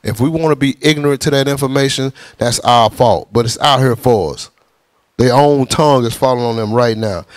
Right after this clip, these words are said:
Go back to Job chapter nine, verse twenty-four. Go to Job chapter nine, verse twenty-four. So we, we know you can't make a clean thing out of an unclean thing. And we know these people did a diligent ser-,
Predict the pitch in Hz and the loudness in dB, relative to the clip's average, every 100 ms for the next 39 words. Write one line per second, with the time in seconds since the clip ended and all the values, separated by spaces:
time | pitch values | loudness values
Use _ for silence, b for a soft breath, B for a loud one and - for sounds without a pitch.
0 | B - 127 139 123 110 135 127 - 113 | B -2 0 0 -2 -2 0 0 0 -4
1 | 110 117 107 101 - 104 90 85 78 - | -4 -4 -4 -4 -6 -6 -6 -8 -8 -12
2 | _ _ _ _ _ _ _ _ _ _ | _ _ _ _ _ _ _ _ _ _
3 | _ _ _ _ _ _ _ _ - 113 | _ _ _ _ _ _ _ _ -6 -6
4 | 104 107 104 92 101 92 95 95 90 80 | -4 -2 -2 -4 -8 -8 -8 -8 -8 -8
5 | - 92 - 92 85 123 127 160 165 B | -6 -6 -4 -4 -2 0 0 0 -2 B
6 | B 135 160 170 151 143 294 277 139 139 | B 0 4 4 4 2 -4 -4 -4 -4
7 | 147 - 151 131 120 123 110 107 113 B | -4 -2 0 -2 -2 -4 -4 -6 -10 B
8 | B 104 110 98 107 127 117 104 87 78 | B -2 -2 -2 -2 -2 -4 -8 -10 -10
9 | 85 71 - 107 b b - 113 123 135 | -10 -10 -14 -18 b b -6 -4 -2 -2
10 | 131 123 120 - 135 120 110 123 107 117 | 0 0 -2 -4 -6 -4 -4 -4 -2 -2
11 | 135 107 101 98 131 131 | -2 -2 -8 -4 0 0